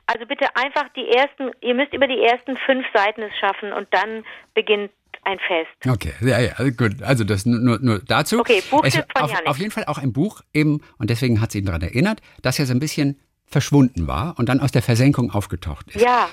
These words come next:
Speaker 2: Und da will er uns ein Buch auf jeden Fall empfehlen.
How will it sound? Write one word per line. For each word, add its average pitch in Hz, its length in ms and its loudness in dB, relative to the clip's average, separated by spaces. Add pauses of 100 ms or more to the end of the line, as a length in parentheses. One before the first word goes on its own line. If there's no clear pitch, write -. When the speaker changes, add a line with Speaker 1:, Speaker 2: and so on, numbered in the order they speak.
Speaker 2:
Und 127 220 0
da 208 280 2 (300)
will 156 180 4
er 143 180 -2
uns 160 300 4
ein 127 200 2
Buch - 200 -2
auf - 160 -10
jeden 113 160 2
Fall 113 220 0
empfehlen. 98 520 0